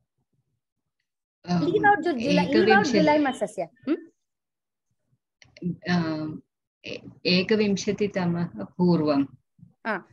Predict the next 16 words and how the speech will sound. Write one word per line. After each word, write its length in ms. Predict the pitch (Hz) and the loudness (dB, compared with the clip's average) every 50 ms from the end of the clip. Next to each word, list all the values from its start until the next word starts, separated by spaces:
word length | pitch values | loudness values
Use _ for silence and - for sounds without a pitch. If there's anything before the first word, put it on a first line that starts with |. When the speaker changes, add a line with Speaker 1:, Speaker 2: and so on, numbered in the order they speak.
| _ _ | _ _
Speaker 2:
so 160 | - - 294 - | 0 0 0 0
what 180 | - 262 302 339 | 2 2 4 6
vibhakti 440 | 349 349 349 - 311 - - - 359 | 6 6 6 4 4 0 -2 -2 -4
should 160 | 311 - - | -2 2 4
it 360 | 349 349 349 349 - 349 349 349 | 4 6 6 6 6 6 4 2
be? 100 | 285 - _ _ _ - - _ _ _ _ _ _ _ _ _ _ _ _ _ _ _ _ _ _ _ _ _ _ _ _ _ _ - | 2 -2 _ _ _ -20 -20 _ _ _ _ _ _ _ _ _ _ _ _ _ _ _ _ _ _ _ _ _ _ _ _ _ _ -4
Speaker 1:
Oh, 640 | 175 175 170 160 151 123 113 - - - - 135 156 | -2 -2 -2 -2 -4 -8 -10 -12 -16 -14 -12 -12 -12
okay. 460 | 143 - - - 147 135 131 - - - _ _ _ _ _ _ _ _ _ _ _ _ _ _ _ _ - | -12 -12 -14 -12 -12 -12 -14 -18 -20 -20 _ _ _ _ _ _ _ _ _ _ _ _ _ _ _ _ -8
Ekavimshati, 1400 | - 175 170 160 - 196 190 175 180 175 175 - - 175 180 175 175 175 - - 185 175 175 - 220 220 208 - _ _ _ _ _ _ _ _ _ _ _ _ - - - | -6 -6 -6 -4 -4 -4 -2 -2 -2 -2 -2 -4 -4 -4 -2 -2 -2 -2 -4 -6 -6 -6 -6 -6 -8 -8 -8 -12 _ _ _ _ _ _ _ _ _ _ _ _ -20 -16 -14
uh, 420 | - - 160 160 - 330 320 311 311 311 - - - _ _ _ _ _ _ _ _ _ _ _ _ _ _ - - - - - - - _ _ _ _ _ _ _ _ _ _ _ _ _ _ - | -10 -8 -8 -8 -8 -8 -10 -14 -14 -16 -20 -20 -20 _ _ _ _ _ _ _ _ _ _ _ _ _ _ -20 -18 -18 -18 -20 -20 -20 _ _ _ _ _ _ _ _ _ _ _ _ _ _ -8
vimshat-, 680 | - 170 185 180 180 175 175 - - 196 190 180 - - _ _ _ _ - | -4 -2 0 2 2 0 0 0 0 0 0 -2 -4 -12 _ _ _ _ -2
vimshati 560 | 185 180 180 175 - - 214 185 190 208 196 | 0 0 2 0 0 -2 -4 -4 -4 -4 -4
tamat. 640 | - 185 160 156 160 160 160 156 147 139 - - - _ _ _ _ _ - | -2 -2 -2 0 2 2 2 2 0 -2 -6 -20 -20 _ _ _ _ _ -8
Speaker 2:
Samyak. 460 | 214 214 208 226 247 269 269 226 - - _ _ _ _ - - - - _ _ _ _ - - | -6 -4 -2 -2 0 2 2 0 0 -4 _ _ _ _ -8 -8 -8 -8 _ _ _ _ -4 0
Ekavimshati 800 | 220 262 277 269 - 339 330 349 359 349 294 - 359 359 392 381 | 2 2 2 2 0 0 0 0 0 0 2 2 2 2 2 0
tamat 480 | 381 370 359 339 349 359 392 440 466 | 2 2 2 2 2 4 2 2 2